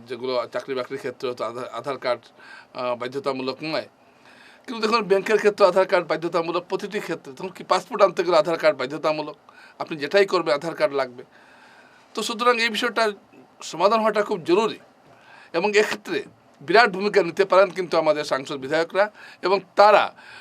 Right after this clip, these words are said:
চাপ সৃষ্টি করতে পারেন সরকারের মন্ত্রীর সঙ্গে দেখা করে যে, "আপনারা সলিসিটর জেনারেলকে বলুন যে বিষয়টা তাড়াতাড়ি নিষ্পত্তি করতে।" কিন্তু দুঃখের বিষয়, এসব হবে না আমি জানি, কারণ এইসব বিষয়কে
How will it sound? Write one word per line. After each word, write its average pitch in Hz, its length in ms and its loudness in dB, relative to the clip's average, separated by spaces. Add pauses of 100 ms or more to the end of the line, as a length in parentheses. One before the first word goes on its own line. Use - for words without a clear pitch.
(320)
চাপ 233 200 6
সৃষ্টি 202 320 -6
করতে 170 280 -4
পারেন 156 220 4
সরকারের 143 380 -2
মন্ত্রীর 135 240 -6
সঙ্গে 143 200 -8
দেখা 135 180 -6
করে 202 180 2
যে, 175 100 6
"আপনারা 147 320 0
সলিসিটর 147 500 -8
জেনারেলকে 147 360 -4
বলুন 196 300 0
যে 175 100 2
বিষয়টা 143 320 -2
তাড়াতাড়ি 131 380 -2
নিষ্পত্তি 123 420 -12
করতে।" 147 360 -10 (760)
কিন্তু 147 200 -6
দুঃখের 135 340 -2
বিষয়, 127 320 -4 (960)
এসব 139 240 -6
হবে 143 220 -2
না 127 180 2
আমি 120 140 -6
জানি, 117 300 -8 (120)
কারণ 113 340 -8 (540)
এইসব 196 240 2
বিষয়কে 175 500 0